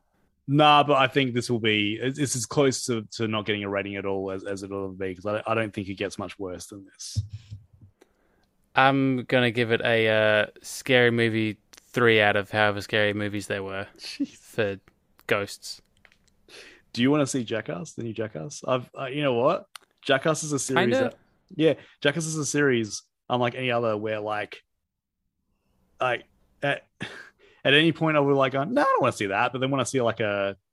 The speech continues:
Speaker 1: a, a trailer for it, I'm like, <laughs> "People falling down, it's funny." <laughs>
Speaker 2: I was exactly, after the horse semen, I was really put off.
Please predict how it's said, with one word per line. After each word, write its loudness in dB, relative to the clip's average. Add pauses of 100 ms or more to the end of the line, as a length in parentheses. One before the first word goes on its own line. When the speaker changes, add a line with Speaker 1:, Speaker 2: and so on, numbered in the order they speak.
(140)
Speaker 1:
a, -8
a -8
trailer -2
for -2
it, -2
I'm -8
like, -8
<laughs> 0
"People -2
falling -4
down, -6
it's -20
funny." -8 (680)
<laughs> -20 (800)
Speaker 2:
I 10
was 6
exactly, 4 (320)
after 4
the 2
horse 2
semen, 0
I 4
was 0
really 4
put 2
off. 0